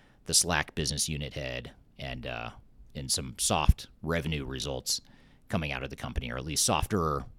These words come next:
than expected, and it's continuing to trend towards even more soft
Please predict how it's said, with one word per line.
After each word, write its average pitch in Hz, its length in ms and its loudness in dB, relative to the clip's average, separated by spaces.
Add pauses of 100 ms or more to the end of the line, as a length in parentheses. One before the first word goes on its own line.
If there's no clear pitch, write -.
than 71 240 0
expected, 110 520 4
and 85 140 4
it's - 300 2 (180)
continuing 82 440 2
to - 80 -4
trend 87 560 4 (400)
towards 80 320 6
even 76 200 0
more 90 360 2
soft 67 420 2